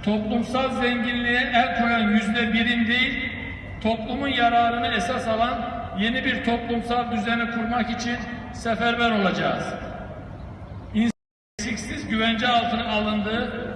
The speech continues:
yeni bir toplumsal düzeni kuracağız. Demokrasinin ve ifade özgürlüğünün tahrip edilmediği yeni bir toplumsal düzeni kuracağız. Her türlü ayrımcılığa, cinsiyetçiliğe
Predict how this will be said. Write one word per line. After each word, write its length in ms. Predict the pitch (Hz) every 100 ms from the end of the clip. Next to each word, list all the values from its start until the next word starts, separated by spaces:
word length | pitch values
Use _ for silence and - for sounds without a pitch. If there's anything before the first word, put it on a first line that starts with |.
| -
yeni 260 | 196 233 254
bir 200 | 254 -
toplumsal 640 | 226 226 233 208 240 233
düzeni 340 | 226 202 233 233
kuracağız. 580 | 220 208 202 202 170 - - - - - - - - - - - 196
Demokrasinin 1600 | 220 240 240 226 233 - 269 277 269 - - - - 220 254
ve 140 | 247 247
ifade 400 | 240 233 226 226
özgürlüğünün 760 | 233 233 196 226 226 226 240 220
tahrip 420 | 226 202 202 208
edilmediği 720 | 196 226 240 226 196 226 254 233 226 - -
yeni 260 | 190 247 277
bir 180 | 262 185
toplumsal 680 | 226 226 214 196 214 196
düzeni 260 | 185 185 185 175
kuracağız. 560 | 165 156 156 131 - - - - - - - 208
Her 320 | 196 262 240
türlü 320 | 240 240 233 254
ayrımcılığa, 1120 | 220 214 214 220 214 208 220 214 - - - - -
cinsiyetçiliğe 1000 | 226 226 233 233 226 226 226 240 262